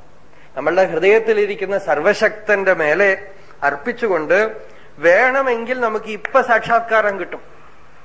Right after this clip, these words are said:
ഏ, എനിക്കതിനുള്ള യോഗ്യതയുണ്ടോ? ആ, എനിക്ക് യോഗ്യതയുണ്ടോ എന്ന് ചോദിച്ച് ഇരിക്കുകയാണെങ്കിൽ ഇരുന്നോളൂ.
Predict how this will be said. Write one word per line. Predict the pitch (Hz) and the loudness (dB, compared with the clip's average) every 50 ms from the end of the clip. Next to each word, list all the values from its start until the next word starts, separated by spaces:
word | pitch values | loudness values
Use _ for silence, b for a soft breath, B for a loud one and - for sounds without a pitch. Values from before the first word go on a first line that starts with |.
| - - - - - - - - - - - - - - - - - - - - | -20 -20 -20 -20 -20 -20 -20 -20 -20 -20 -20 -20 -20 -20 -20 -20 -20 -14 -8 -4
ഏ, | 165 156 139 | -4 -2 -2
എനിക്കതിനുള്ള | 151 202 233 - - 254 247 240 240 240 233 226 233 226 | -2 -2 -4 0 2 2 4 4 2 2 0 0 0 0
യോഗ്യതയുണ്ടോ? | 214 196 202 214 208 202 220 214 220 214 202 185 180 180 190 185 170 170 143 - - - 123 | 0 0 -2 -2 -2 -2 0 0 0 0 0 -2 0 0 0 -2 -2 -2 -8 -14 -16 -12 -10
ആ, | 135 120 | -10 -10
എനിക്ക് | 98 104 135 143 143 - 240 | -10 -10 -10 -10 -10 -8 0
യോഗ്യതയുണ്ടോ | 240 233 220 220 220 254 240 240 226 226 226 240 | 2 2 2 2 0 0 2 2 2 2 2 2
എന്ന് | 247 247 226 | 2 2 2
ചോദിച്ച് | 220 220 220 220 220 226 | 2 2 2 2 0 -2
ഇരിക്കുകയാണെങ്കിൽ | 226 202 208 202 247 254 277 302 285 240 | -4 -4 -2 0 2 2 2 2 -2 -4
ഇരുന്നോളൂ. | 190 151 131 104 | -4 -4 -8 -8